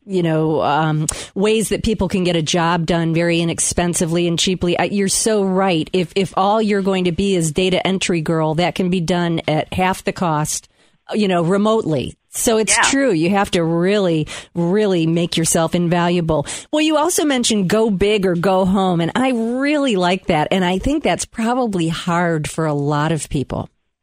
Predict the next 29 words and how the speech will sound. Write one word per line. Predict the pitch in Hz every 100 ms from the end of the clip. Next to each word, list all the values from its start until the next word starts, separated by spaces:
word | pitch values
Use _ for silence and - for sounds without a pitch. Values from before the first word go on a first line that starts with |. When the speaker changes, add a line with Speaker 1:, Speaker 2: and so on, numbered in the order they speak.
| _ _ _ _ -
Speaker 2:
Well, | 302 285 311
email, | 381 403 269 254 254
for | 214
example, | 175 175 170 170 160
you | 160
know, | 156 147 147 143
we | 160
all | 165 180
wanna | 180 165
be | 156
the | 151 147
fastest | 156 143 151 160 147
responder, | 147 147 - 143 139 139 139
and | 139 139 - -
I | -
call | 156 - 185
that | 175 165
our | 147 139 -
feel-good | 170 175 175
addiction | 170 165 165 170
'cause | 143 123
it | 127 -
feels | 160 160
good | - 151
to | 151
clean | - 156 160
it | 156
out, | 151 156 151 139
right? | 143 156